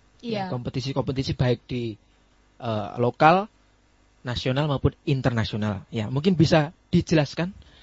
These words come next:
Speaker 1: Ya, jadi Jujutsu unesa ini sampai nasional ya. Yang paling baru itu kemarin bulan Februari sama bulan Maret,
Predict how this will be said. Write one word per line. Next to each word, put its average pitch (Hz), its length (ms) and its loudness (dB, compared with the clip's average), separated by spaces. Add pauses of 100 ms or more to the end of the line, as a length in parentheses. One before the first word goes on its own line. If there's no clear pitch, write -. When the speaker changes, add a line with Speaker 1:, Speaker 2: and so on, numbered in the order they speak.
(520)
Speaker 1:
Ya, 214 320 0 (240)
jadi 254 720 -2 (640)
Jujutsu 240 400 -6
unesa 269 240 -6
ini 302 480 -10
sampai 262 480 -8 (240)
nasional 240 560 -12
ya. 175 240 -12
Yang 214 480 -8
paling 269 400 -2
baru 220 400 0
itu 311 320 -2
kemarin 269 720 -4 (480)
bulan 254 400 -4
Februari 233 560 -2
sama 262 320 -6
bulan 220 240 -6
Maret, 233 320 -4